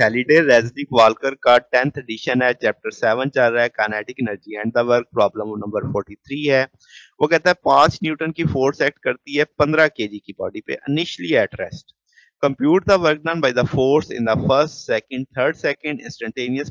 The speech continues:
power बताओ जी। अब पहले तो हमें टूल बनाना है। वर्क का जो टूल है हम कह सकते हैं पीडीटी हम लिख सकते हैं, power, P for power, और पावर होती है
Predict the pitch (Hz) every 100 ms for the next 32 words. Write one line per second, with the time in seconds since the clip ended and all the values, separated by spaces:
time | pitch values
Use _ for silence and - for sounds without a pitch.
0 | 123 123 135 135 131 120 120 _ _ -
1 | _ _ _ 139 - 143 165 165 160 160
2 | - 123 117 117 101 101 101 104 107 139
3 | 151 151 147 151 - 131 139 139 127 123
4 | 120 120 131 117 - 123 117 _ 127 120
5 | 120 117 107 104 - 123 120 104 101 95
6 | - 104 - 104 98 104 - 110 110 123
7 | 123 - 110 - 110 - 98 95 - _
8 | _ - - - 120 127 143 123 117 117